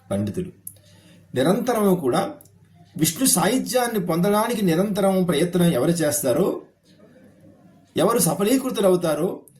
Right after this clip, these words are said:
వారు పండితులు అని అనబడుతుంది. ముక్తానాం పరమాగతయే నమః అంటాం.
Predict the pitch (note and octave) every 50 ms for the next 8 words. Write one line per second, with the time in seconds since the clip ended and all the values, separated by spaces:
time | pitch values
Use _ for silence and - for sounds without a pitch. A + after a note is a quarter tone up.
0 | _ _ _ - - F#2+ A#2+ C#3 E3+ - - G#2+ G#2 A#2 A#2+ A#2 B2+ G2+ G2+ G2+
1 | G#2 G2 - - - G2 G#2 G#2 F#2 F2 - - - - - - - - - -
2 | - - _ _ - - - - - - G#2+ G2+ - - C#3 C3+ C3+ C#3 C#3 C3+
3 | D3 E3+ G3 F3+ C3+ C3 C3 C3 C3 C3 C3+ C3+ B2 A#2 A2+ B2 A#2+ A#2+ B2 A#2
4 | A2+ A#2+ B2+ C#3+ D3 A#2 A#2 B2+ B2+ B2+ B2+ B2+ C3 - - - - F3 F3 -
5 | - -